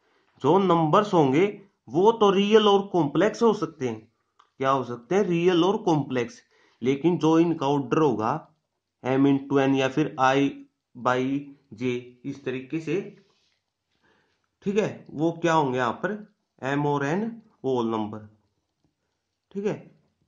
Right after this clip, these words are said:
M N R होल नंबर, मतलब कि होल नंबर का मतलब है ज़ीरो, वन, टू,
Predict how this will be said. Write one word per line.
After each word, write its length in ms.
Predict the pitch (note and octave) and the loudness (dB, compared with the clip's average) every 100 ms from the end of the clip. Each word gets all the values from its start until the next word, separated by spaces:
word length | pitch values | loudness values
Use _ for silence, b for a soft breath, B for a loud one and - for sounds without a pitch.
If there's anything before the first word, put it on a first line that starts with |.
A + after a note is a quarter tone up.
| _ | _
M 300 | B2+ A#2+ C3+ C3+ | -12 -8 -8 -8
N 160 | A#2 A2 | -10 -8
R 140 | A#2 D3 G3 - | -8 -8 -12 -12
होल 240 | B2+ A#2+ G2+ | -10 -8 -8
नंबर, 320 | G2+ G2 G2+ _ _ _ _ _ _ _ _ _ _ _ _ _ _ _ | -10 -14 -20 _ _ _ _ _ _ _ _ _ _ _ _ _ _ _
मतलब 340 | - D#3 C3+ C3+ | -10 -6 -6 -6
कि 180 | - F#3+ A3+ - _ _ _ _ _ _ _ _ _ _ _ _ _ _ _ _ _ _ - | -6 -6 -6 -14 _ _ _ _ _ _ _ _ _ _ _ _ _ _ _ _ _ _ -8
होल 300 | C#3 D#3+ C#3 | 0 0 2
नंबर 260 | C#3 C#3+ | -2 -2
का 100 | C#3+ | -2
मतलब 360 | C#3+ C#3+ C#3+ D3 | -4 -4 -4 -2
है 100 | G3 F3 | -2 -4
ज़ीरो, 400 | - C#3+ D#3+ E3 G#3+ A#3 - _ _ - | -4 2 4 4 2 -2 -12 _ _ -6
वन, 280 | A#2+ D3 G3 - - | -2 0 -2 -10 -18
टू, 100 | - | -4